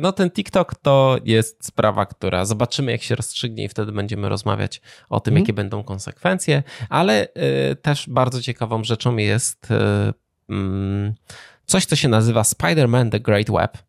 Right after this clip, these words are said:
Speaker 1: Proszę państwa,
Speaker 2: Mhm.
Speaker 1: e, plotki o
Speaker 2: Dobrze, że nie
Speaker 1: koopie do
Speaker 2: Madame Web, przepraszam, bo to
Speaker 1: No, to by mogło być i nie być. A ty widziałeś Madame Web?
Speaker 2: Nie no, daj
Speaker 1: A.
Speaker 2: spokój. W sensie, ja wiem,
Speaker 1: No,
Speaker 2: że nie
Speaker 1: może by ci
Speaker 2: powinienem
Speaker 1: się
Speaker 2: się negatywnie
Speaker 1: podobało, no.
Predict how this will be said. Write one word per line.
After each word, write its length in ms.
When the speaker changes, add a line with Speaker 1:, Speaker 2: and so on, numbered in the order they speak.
Speaker 1:
Proszę 220
państwa, 400
Speaker 2:
Mhm. 180
Speaker 1:
e, 200
plotki 480
o 100
Speaker 2:
Dobrze, 240
że 100
nie 120
Speaker 1:
koopie 120
do 100
Speaker 2:
Madame 140
Web, 220
przepraszam, 540
bo 100
to 180
Speaker 1:
No, 180
to 140
by 200
mogło 340
być 280
i 40
nie 120
być. 160
A 100
ty 120
widziałeś 360
Madame 280
Web? 160
Speaker 2:
Nie 220
no, 140
daj 100
Speaker 1:
A. 40
Speaker 2:
spokój. 380
W 80
sensie, 340
ja 60
wiem, 160
Speaker 1:
No, 40
Speaker 2:
że 80
nie 60
Speaker 1:
może 120
by 60
ci 60
Speaker 2:
powinienem 120
Speaker 1:
się 60
Speaker 2:
się 80
negatywnie 340
Speaker 1:
podobało, 240
no. 260